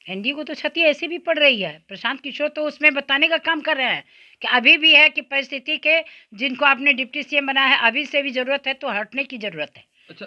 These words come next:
Speaker 2: एक आखिरी सवाल आपसे, जिस तरीके से फिलहाल अभी चल रहा है, आप लोगों को कितनी मेहनत की अभी और ज़रूरत है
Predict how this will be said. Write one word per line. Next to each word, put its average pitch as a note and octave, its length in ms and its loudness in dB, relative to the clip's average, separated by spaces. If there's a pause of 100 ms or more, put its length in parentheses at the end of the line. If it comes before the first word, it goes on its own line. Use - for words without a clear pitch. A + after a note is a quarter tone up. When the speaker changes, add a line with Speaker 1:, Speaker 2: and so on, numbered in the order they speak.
(100)
Speaker 2:
एक E3+ 100 -10
आखिरी E3+ 220 -8
सवाल E3 180 -6
आपसे, D3+ 220 -8
जिस E3+ 140 -12
तरीके G3+ 200 2
से G#3 180 0
फिलहाल F3+ 440 2
अभी D#3+ 140 -2
चल D#3+ 200 -4
रहा C#3+ 340 -2
है, D#3 100 -6 (480)
आप F3 140 -2
लोगों G#3 180 2
को G#3 100 -6
कितनी G#3 320 0
मेहनत G#3 360 0
की G#3 60 0
अभी F3+ 140 0
और E3+ 180 0
ज़रूरत E3+ 280 -8
है F#3 200 -8